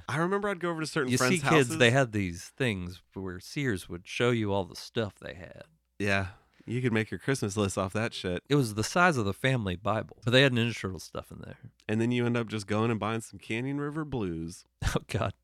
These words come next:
Speaker 1: Yep.
Speaker 2: Oh, I think there was a Bugle Boy in this.
Speaker 1: A
Speaker 2: I think
Speaker 1: Bugle
Speaker 2: Kelly
Speaker 1: Boy.
Speaker 2: pointed it out. The, oh, no, that was Paper Girls.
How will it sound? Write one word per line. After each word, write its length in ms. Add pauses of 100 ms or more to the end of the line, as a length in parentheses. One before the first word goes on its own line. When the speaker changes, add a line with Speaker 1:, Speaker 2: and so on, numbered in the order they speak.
(300)
Speaker 1:
Yep. 260
Speaker 2:
Oh, 240 (200)
I 40
think 180
there 80
was 120
a 60
Bugle 420
Boy 220 (100)
in 100
this. 420
Speaker 1:
A 40
Speaker 2:
I 40
think 180
Speaker 1:
Bugle 120
Speaker 2:
Kelly 180
Speaker 1:
Boy. 140
Speaker 2:
pointed 300
it 200
out. 200 (120)
The, 240
oh, 200
no, 220
that 140
was 120
Paper 280
Girls. 320